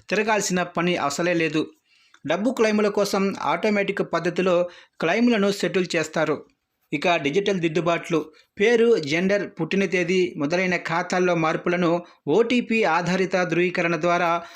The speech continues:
ఆన్లైన్లో మార్పులకు అవకాశం ఉంది. దీనివల్ల కాగితాలతో పనైతే ఉండదు. ఇక తర్వాత వచ్చేసి పెన్షన్ ట్రాకింగ్. ఉద్యోగులు తమ పెన్షన్ హక్కులను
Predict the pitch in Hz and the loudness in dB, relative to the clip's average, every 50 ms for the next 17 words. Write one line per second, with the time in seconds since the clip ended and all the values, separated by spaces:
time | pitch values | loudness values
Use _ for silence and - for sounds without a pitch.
0 | - _ - 131 147 208 247 254 247 220 208 208 214 208 190 175 175 185 196 196 | -14 _ 0 0 2 2 2 2 2 2 2 2 2 2 2 2 2 0 0 -2
1 | 202 190 185 - 190 185 180 - 139 147 170 170 175 170 - - 180 165 165 165 | -2 -2 0 0 0 0 0 0 0 0 0 0 -2 -4 -2 -2 -2 0 0 0
2 | 156 156 - - - _ _ _ _ _ _ _ 120 135 151 165 160 165 165 185 | 0 -2 -4 -6 -12 _ _ _ _ _ _ _ -2 0 0 0 0 2 0 2
3 | 190 180 185 185 185 - - _ - 143 147 190 220 220 220 208 190 185 170 - | 0 0 -2 -2 -6 -12 -18 _ -2 -2 0 0 0 0 0 0 0 0 0 -2
4 | 190 180 - - 170 170 165 160 180 170 156 156 160 160 156 160 156 156 - _ | -2 -2 -2 -2 -2 -2 -2 0 -2 -2 0 0 -2 -2 -2 -2 -4 -4 -8 _
5 | _ - _ - 226 214 220 202 208 240 254 226 247 233 220 202 - 214 196 196 | _ -8 _ -4 -2 0 0 0 0 0 0 2 2 2 0 0 0 -2 -2 -2
6 | - 190 202 196 - - 180 185 180 - 196 190 185 - 175 165 160 160 170 165 | 0 -2 -2 -2 -2 -2 -2 -2 -2 -2 -2 -4 -2 -2 -4 -4 -2 -2 -2 0
7 | 165 156 147 - - _ - - _ _ - 165 165 208 277 277 262 233 226 233 | 0 -2 -2 -6 -10 _ -20 -20 _ _ -2 0 2 2 2 4 4 4 4 4
8 | 233 - 202 202 196 180 180 - 175 180 170 214 208 190 160 180 175 - 185 180 | 2 2 0 0 0 -2 -2 -4 -4 -2 -2 -2 -2 -2 -2 -2 -2 -2 0 0
9 | 175 175 175 | 0 0 0